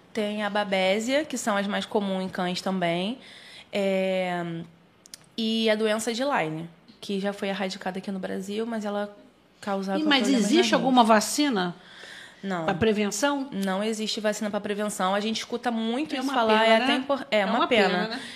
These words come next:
Speaker 1: Eu não sei por que que ainda não, não, acredito eu que deva ter pesquisas, né? Mas ainda não desenvolveram. E é uma coisa que a gente ouve muito, as pessoas chegarem lá e falar, "Ah, mas eu dei vacina no, no meu, no meu cachorro pra carrapato." Gente, não existe essa vacina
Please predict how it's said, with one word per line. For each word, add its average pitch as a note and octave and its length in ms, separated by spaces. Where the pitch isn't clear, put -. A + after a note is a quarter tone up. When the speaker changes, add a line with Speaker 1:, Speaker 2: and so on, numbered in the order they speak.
Speaker 1:
Eu B3+ 120
não D4+ 100
sei D#4 160
por F#4+ 180
que D#4+ 160
que D#4+ 140
ainda D#4 280
não, D4+ 420
não, C#4+ 280
acredito D#4 460
eu D#4+ 120
que D#4+ 120
deva D4 340
ter D4+ 320
pesquisas, B3 680
né? A3+ 240
Mas G#3+ 340
ainda A#3+ 220
não A#3 180
desenvolveram. A#3+ 600
E G#3 80
é G#3+ 40
uma B3 140
coisa C4 240
que C4 140
a B3+ 60
gente B3+ 380
ouve C4 240
muito, C4 640
as G3+ 160
pessoas A3 400
chegarem G#3+ 340
lá G#3+ 140
e - 20
falar, B3 280
"Ah, E4 40
mas D#4 220
eu D4 100
dei C4+ 220
vacina D4 520
no, B3+ 460
no A3+ 80
meu, A#3 320
no A3+ 120
meu A3+ 360
cachorro A3+ 400
pra A3+ 160
carrapato." G#3+ 720
Gente, G#3 400
não G#3 260
existe G#3+ 560
essa G#3+ 180
vacina G#3 560